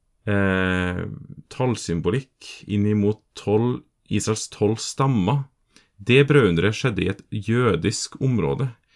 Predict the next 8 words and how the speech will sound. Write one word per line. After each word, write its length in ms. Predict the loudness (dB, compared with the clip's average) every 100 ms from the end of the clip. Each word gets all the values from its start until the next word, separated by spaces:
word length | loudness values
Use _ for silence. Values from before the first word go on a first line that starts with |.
| _ _ -4
Gud 340 | 2 2 2 0
er, 400 | 0 2 2 -2 _ _ _ _ -2
er 160 | 0 2
nok 600 | 4 4 2 -4 -20 -20 -20 _ _ _ _
og 100 | -4
har 200 | 0 0 2
overflod 840 | 4 4 2 0 -2 -2 -2 -4 -12
for 340 | -2 0 0